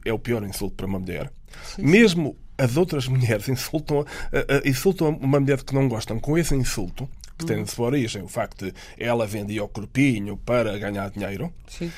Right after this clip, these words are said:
Speaker 1: e sem sequer respeito pelo, por muitas vezes, ao longo da, da humanidade, pela necessidade das pessoas, a-, a-, às vezes fazerem isso, ou forçadas, ou et cetera, mas assim, é o pior insulto de uma mulher, aquela tipa é uma P.
Speaker 2: Pois.
Speaker 1: E o pior insulto para um homem era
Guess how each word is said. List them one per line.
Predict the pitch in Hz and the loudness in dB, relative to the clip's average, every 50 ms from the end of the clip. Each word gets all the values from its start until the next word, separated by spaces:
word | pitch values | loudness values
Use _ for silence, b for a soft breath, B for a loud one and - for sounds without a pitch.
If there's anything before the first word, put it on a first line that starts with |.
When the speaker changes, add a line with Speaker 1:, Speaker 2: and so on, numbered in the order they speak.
| B B B - | B B B -4
Speaker 1:
e | - 104 95 98 95 95 98 95 | -2 0 0 0 0 0 -2 -2
sem | 92 - - 135 | -2 2 2 2
sequer | 123 131 - - 123 117 | 2 2 2 2 2 2
respeito | - - - - - - 127 107 107 - - - | 0 0 -4 -2 0 0 0 0 0 -4 -10 -12
pelo, | - 110 107 113 101 98 101 107 113 | -8 -6 -4 -4 -4 -4 -6 -8 -8
por | - - 113 | -6 -6 -4
muitas | 110 113 - 127 110 107 | -4 -4 -2 -4 -4 -2
vezes, | 120 131 117 107 - - - - - | 0 -2 -2 -2 -4 -8 -10 -8 -6
ao | - 98 104 | -4 -4 -2
longo | 113 120 117 117 113 110 | -2 -2 -2 -4 -4 -6
da, | 104 | -8
da | 107 107 107 | -6 -6 -4
humanidade, | 110 113 110 113 117 117 120 117 107 104 - B B B B B - | -4 -2 -2 -2 0 0 0 0 -2 -4 -8 B B B B B -4
pela | - 110 110 | 0 2 2
necessidade | 113 113 - - - 120 117 110 127 117 104 98 | 2 2 0 0 0 0 2 4 4 4 2 0
das | 104 98 - | -4 -6 -6
pessoas, | - - - 113 104 98 - 101 | -6 -6 -6 -4 -4 -6 -6 -8
a-, | 82 - 92 98 85 78 - 90 | -10 -10 -8 -8 -8 -6 -4 -4
a-, | 107 | -4
às | 98 110 | -2 -2
vezes | 117 110 - | -4 -4 -4
fazerem | - 110 104 104 104 107 123 | -6 -6 -6 -4 -4 -2 -2
isso, | 131 - - | -2 -2 -4
ou | 82 95 82 69 - | -6 -6 -6 -6 -8
forçadas, | - - - 127 113 101 101 - | -10 -8 -6 -4 -4 -4 -4 -6
ou | 104 | -6
et | 95 | -6
cetera, | - - 98 95 107 104 | -6 -8 -8 -8 -8 -8
mas | 104 - | -8 -8
assim, | 107 95 - 117 113 B B B B B | -10 -8 -8 -8 -10 B B B B B
é | 95 98 | -6 -4
o | |
pior | - - 123 120 | 0 0 0 2
insulto | 117 107 - - 110 104 - | 0 -2 -4 -6 -8 -8 -8
de | |
uma | 101 95 | -6 -6
mulher, | 95 95 92 92 95 - - | -4 -4 -6 -6 -8 -8 -10
aquela | - - - - 117 107 101 98 | -8 -6 -2 0 0 0 0 -2
tipa | - - 127 123 - - - - - | -2 -2 -2 -2 -2 -6 -12 -6 -4
é | 120 110 | -2 -2
uma | 110 92 98 90 - | -2 -2 -4 -8 -10
P. | - - 104 95 92 110 170 - - - B B B B B | -8 -6 -6 -4 -2 -4 -6 -6 -10 -18 B B B B B
Speaker 2:
Pois. | 143 135 139 - 131 | -10 -10 -6 -2 2
Speaker 1:
E | 135 156 | 4 4
o | 160 | 4
pior | 156 156 175 170 170 | 4 2 2 2 4
insulto | 170 160 - - 180 180 - | 2 0 -2 -4 -4 -4 -2
para | - 180 | 0 0
um | 180 180 175 | 2 2 2
homem | 180 180 185 196 220 - B B B B B B B - | 2 2 2 0 -2 -4 B B B B B B B 0
era | 156 165 175 190 202 214 208 | 2 4 4 6 6 4 4